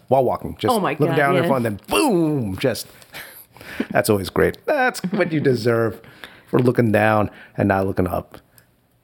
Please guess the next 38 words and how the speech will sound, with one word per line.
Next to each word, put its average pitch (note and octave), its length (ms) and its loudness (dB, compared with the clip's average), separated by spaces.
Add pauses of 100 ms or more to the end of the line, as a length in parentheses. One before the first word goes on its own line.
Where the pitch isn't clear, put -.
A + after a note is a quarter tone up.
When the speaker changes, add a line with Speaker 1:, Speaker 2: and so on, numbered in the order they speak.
(160)
Speaker 2:
And G#3 120 2
I A#3 100 4
think C#4+ 220 2
in A#3+ 80 2
a, F#3+ 220 2
in F#3+ 140 2
America F3+ 420 2
especially, F3 540 0
we F#3 140 2
think E3+ 420 0 (500)
public F3 320 0
transit E3 680 0
is, E3 220 0
for D#3 160 0
lack D#3 240 2
of D#3 80 0
a D#3 80 0
better D3+ 260 0
word, D3+ 540 0
for D#3+ 180 0
poor D3+ 260 2
people. A3+ 560 0 (120)
Speaker 1:
Mm. A2 340 2 (160)
Speaker 2:
Like, E3+ 100 0
I E3+ 80 4
think F3 220 2
we E3+ 80 4
think E3+ 140 2
of E3+ 100 2
it E3+ 120 0
that F3+ 200 2
way. F#3+ 240 2
New G3+ 120 2
York C4+ 180 2
is A3 100 2
a - 20 2
little F#3 180 4
different, A3 440 0